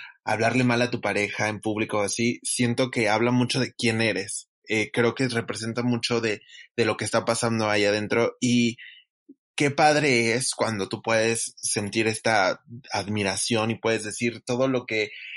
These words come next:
eh, espero en este momento de mi pareja, está aquí conmigo, está aquí al ladito. O sea, a lo mejor no, no es la persona perfecta porque nadie lo es y, y tenemos nuestros problemas, pero qué bonito es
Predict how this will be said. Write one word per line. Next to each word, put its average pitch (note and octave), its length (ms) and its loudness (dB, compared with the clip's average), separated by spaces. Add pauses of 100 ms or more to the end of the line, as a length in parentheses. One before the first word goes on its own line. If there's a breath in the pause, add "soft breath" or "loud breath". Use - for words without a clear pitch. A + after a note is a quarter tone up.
(180 loud breath)
eh, G#2+ 420 2 (600)
espero D3 540 0
en D3 100 2
este B2+ 160 0
momento A#2 560 0
de A2 140 0
mi G#2 100 -2
pareja, G#2+ 340 0
está B2 180 -2
aquí C3 260 -4
conmigo, B2+ 440 0
está A#2 200 -2
aquí A#2 160 -4
al A#2 80 0
ladito. A#2 520 0
O - 80 -2
sea, G#2+ 140 0
a G#2+ 40 2
lo G#2+ 80 -2
mejor A2+ 380 0
no, A#2 300 0 (460 soft breath)
no G#2+ 280 -2
es A2+ 280 0 (100)
la G2+ 220 -2
persona G#2 360 -2
perfecta A2 520 -2
porque G2 240 -6
nadie G2+ 180 0
lo G#2+ 200 4
es A2+ 280 0
y, G2+ 400 -6
y G2+ 60 -8
tenemos G#2 340 -4
nuestros G#2 320 -8
problemas, A2 380 -2
pero A#2+ 240 -2
qué D3+ 80 -4
bonito D#3 360 -2
es C3+ 280 0